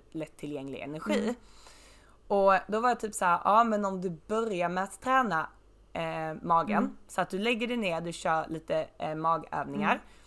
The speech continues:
Speaker 1: Det som kommer hända då är att du använder ju musklerna mycket i magen, så då kommer ju blod-, blodförsörjningen att öka
Speaker 2: Mm.
Speaker 1: där, för att, eh, musklerna i magen behöver liksom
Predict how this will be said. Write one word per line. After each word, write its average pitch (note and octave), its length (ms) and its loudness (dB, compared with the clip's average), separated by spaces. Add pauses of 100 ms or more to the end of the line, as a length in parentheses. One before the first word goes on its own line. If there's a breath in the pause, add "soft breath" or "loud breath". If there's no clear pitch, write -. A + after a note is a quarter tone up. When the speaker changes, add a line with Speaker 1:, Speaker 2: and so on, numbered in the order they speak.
(180 soft breath)
Speaker 1:
Det G3+ 160 0
som G3 140 -6
kommer G3+ 180 -2
hända A#3 340 0
då D4 140 0
är A3 80 0
att - 80 -8
du - 60 -6
använder F#3+ 440 0
ju C#4+ 60 -2
musklerna G3 420 -6
mycket E3 280 -10
i D#3+ 60 -6
magen, D#3 320 -4
så - 60 -18
då F3 100 -4
kommer E3 280 -6
ju E3+ 120 -4
blod-, F#3 460 -6 (100)
blodförsörjningen F3 680 -6
att - 140 -12
öka G#3 280 2
Speaker 2:
Mm. C4+ 140 4
Speaker 1:
där, D#3+ 80 4
för - 160 -8
att, D#3 260 -4 (520 soft breath)
eh, E3 440 -2
musklerna F3 520 -6
i E3 40 -4
magen E3 360 -2
behöver D#3 320 -6
liksom D#3 400 -8